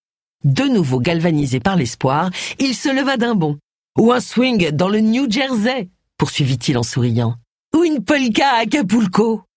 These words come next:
Euh, je ne suis pas sûr que la polka soit très répandue au Mexique. On s'en moque. Une polka à Acapulco, ça sonne bien. L'idée générale me semble assez géniale, non ? Tout à fait géniale,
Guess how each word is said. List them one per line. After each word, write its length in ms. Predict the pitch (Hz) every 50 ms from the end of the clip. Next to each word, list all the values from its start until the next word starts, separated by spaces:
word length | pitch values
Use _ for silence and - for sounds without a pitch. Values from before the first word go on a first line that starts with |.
| _ _ _ _ _ _ _ -
Euh, 300 | 131 120 101 92 87 - - - - - - - - -
je 60 | -
ne 60 | 123
suis 100 | - -
pas 140 | 156 196 208
sûr 160 | - - 254
que 60 | - 190
la 100 | 175 -
polka 380 | 165 160 170 160 - 220 247
soit 240 | 220 - - 175 147
très 180 | - - 202 185
répandue 400 | 160 156 147 165 170 180 226 233
au 60 | 175
Mexique. 480 | 160 147 143 - - 147 127 110 - 107 - _ _ _ -
On 140 | - 330 339
s'en 300 | - - - 339 320 294
moque. 460 | 240 214 214 262 320 320 - - 214 185 156 147 _ _ _ _ _
Une 260 | - 214 220 214 190 185
polka 540 | - - 208 208 180 175 - 208 208 - - -
à 140 | 175 156
Acapulco, 680 | 160 175 - 208 185 185 - 185 185 175 - - 247 269
ça 140 | - - 202
sonne 280 | - - 190 185 190
bien. 360 | 180 143 147 160 233 226 240 247 _ _ _ _ _ _ -
L'idée 300 | 226 254 285 190 240 240
générale 420 | 202 220 214 190 165 156 185 247 262
me 80 | 208
semble 240 | 190 - 240 254 247
assez 220 | - - - -
géniale, 480 | 226 196 220 185 170 165 160 165 175 196
non ? 320 | 196 185 185 185 214 294 - _ _ _ _ _ _ _ _ _ _ _ _ -
Tout 160 | - 202 180 -
à 100 | 165 135
fait 220 | - - - 131
géniale, 560 | 113 107 113 107 110 110 90 90 87 80 101